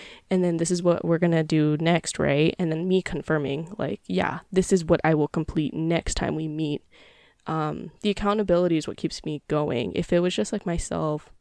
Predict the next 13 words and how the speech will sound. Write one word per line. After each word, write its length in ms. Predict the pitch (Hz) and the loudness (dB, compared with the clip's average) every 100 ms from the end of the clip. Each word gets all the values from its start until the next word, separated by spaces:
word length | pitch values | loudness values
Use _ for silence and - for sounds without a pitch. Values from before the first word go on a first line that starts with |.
| _ - | _ 0
and 100 | 202 | 2
this 60 | 277 | 2
is 100 | 302 | 2
also 260 | 320 285 | 2 2
why 280 | 214 180 202 | 4 4 4
I've 100 | 180 | 4
always 160 | 160 160 | 0 -2
struggled, 540 | - 156 156 151 165 | -4 -4 -4 -6 -6
um, 260 | 147 - - _ _ _ _ - _ _ - | -8 -10 -14 _ _ _ _ -20 _ _ -2
doing 180 | 185 - | -2 -2
online 280 | 175 170 165 | -6 -4 -2
classes 600 | 160 156 - 151 151 - | 0 0 0 0 0 -4
or 320 | 151 147 143 | -4 -4 -4